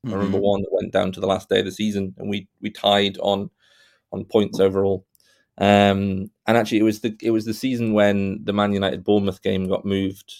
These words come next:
Speaker 1: on the last day of the season to the Tuesday 'cause of the bomb scare. So, like, we went into that game knowing that there was, like, a five-point gap,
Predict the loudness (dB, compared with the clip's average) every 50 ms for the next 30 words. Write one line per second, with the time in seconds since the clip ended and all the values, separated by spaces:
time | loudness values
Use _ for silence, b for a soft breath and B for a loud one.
0 | -20 _ _ _ _ -4 -2 0 2 0 0 0 -2 -2 -2 -4 -6 -8 -6 -6
1 | -6 -6 -8 -8 -8 -8 -10 -10 -6 -2 0 0 0 0 0 0 0 0 -2 -4
2 | _ -10 -8 -8 -6 -4 0 0 0 0 -2 -4 -8 -10 -12 -10 -8 -6 -8 -8
3 | -8 -14 _ _ _ 0 2 4 6 6 4 2 2 0 2 2 2 2 2 -2
4 | -2 0 0 0 0 0 0 2 4 4 4 2 0 -6 -12 -16 -20 _ _ b
5 | b b b b _ 2 4 6 8 8 8 6 4 2 -2 -4 -2 0 0 0
6 | 2 0 -2 -4 -4 -2 0 2 4 2 2 0 0 0 0 0 -2 -2 0 0
7 | 0 0 0 -6